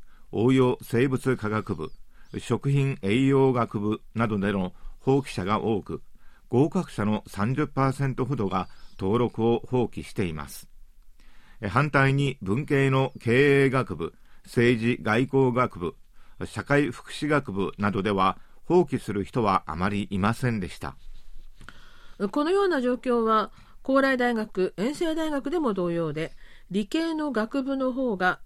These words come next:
Speaker 2: 文系の学部よりも随時募集で合格しても放棄する人が多くなっていました。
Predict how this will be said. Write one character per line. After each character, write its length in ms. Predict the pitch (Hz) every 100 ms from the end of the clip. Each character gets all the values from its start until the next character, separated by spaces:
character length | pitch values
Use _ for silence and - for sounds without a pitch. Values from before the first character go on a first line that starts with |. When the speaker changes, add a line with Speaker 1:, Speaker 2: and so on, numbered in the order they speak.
| -
Speaker 2:
文 280 | 143 202 226
系 300 | 233 226 214
の 240 | 208 190
学 340 | 160 180 - 233
部 140 | 226
よ 120 | 220
り 100 | 254
も 220 | 180 175 - - - - -
随 300 | 170 269 339
時 100 | 320
募 200 | 285 330
集 240 | 294 247
で 160 | 185 160
合 220 | 156 175
格 280 | 208 208 220
し 60 |
て 140 | - 208
も 200 | 180 -
放 160 | - 190
棄 180 | - 220
す 160 | -
る 80 | 190
人 220 | 196 285
が 120 | 214
多 100 | 156
く 100 | 185
な 100 | 131
っ 20 | 139
て 140 | -
い 40 | 101
ま 120 | 127
し 80 | -
た。 160 | -